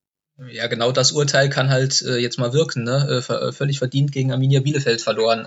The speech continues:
Ähm, vielleicht muss ich dazu sagen, dass ich das, was Arminia Bielefeld über die ganze Saison schon macht, wirklich sehr, sehr beeindruckend, äh, finde. Ich finde, dass, dass Uwe Neuhaus und, und die ganze Mannschaft wirklich, äh, auf, auf beeindruckende Art und Weise, äh,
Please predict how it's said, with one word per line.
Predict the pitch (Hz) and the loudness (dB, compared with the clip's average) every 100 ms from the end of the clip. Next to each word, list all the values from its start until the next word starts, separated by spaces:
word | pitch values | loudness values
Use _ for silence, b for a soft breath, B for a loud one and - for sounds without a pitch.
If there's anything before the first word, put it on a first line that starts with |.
| 113 | 0
Ähm, | 113 117 127 B B B _ | 2 0 -8 B B B _
vielleicht | 127 135 135 | -4 0 2
muss | 143 | 4
ich | 139 | 2
dazu | 135 - | 0 -2
sagen, | 147 143 139 143 | 2 2 4 2
dass | 139 127 | 2 0
ich | 123 - 127 | 0 -4 -4
das, | 123 120 | -2 0
was | - - | 2 0
Arminia | - 131 135 135 | 2 2 2 2
Bielefeld | 143 156 147 143 | 2 0 0 0
über | 135 | 0
die | 127 | 0
ganze | 131 131 | 0 0
Saison | 127 139 | 0 0
schon | - 139 | 0 0
macht, | 139 | 0
wirklich | 143 139 131 | 0 -4 -2
sehr, | 135 | 0
sehr | 147 | 2
beeindruckend, | 123 123 143 175 170 147 - | 0 0 -2 -4 -4 -4 -2
äh, | 139 139 139 - | 0 2 0 -4
finde. | - 160 165 165 165 B B B | -4 0 2 2 0 B B B
Ich | 135 | -4
finde, | - 139 143 131 | 0 2 4 2
dass, | 131 123 - - | 0 2 2 0
dass | 123 | -2
Uwe | 139 135 | -2 -2
Neuhaus | 117 135 139 139 139 | 2 2 4 2 0
und, | 135 | 0
und | 135 | 0
die | 131 | 2
ganze | 127 135 | 2 2
Mannschaft | 123 135 135 135 | 2 2 2 0
wirklich, | 139 135 127 - - | -4 -2 -2 -2 0
äh, | 123 127 127 135 131 | 2 4 2 -2 -6
auf, | 57 127 - | -6 -8 -10
auf | 123 | -10
beeindruckende | 143 139 165 151 143 139 117 | -4 0 0 0 0 0 0
Art | 127 135 | -2 -2
und | 120 | -2
Weise, | 117 139 143 147 143 B B B | 0 0 0 -2 -4 B B B
äh, | 135 127 127 127 | 0 2 2 0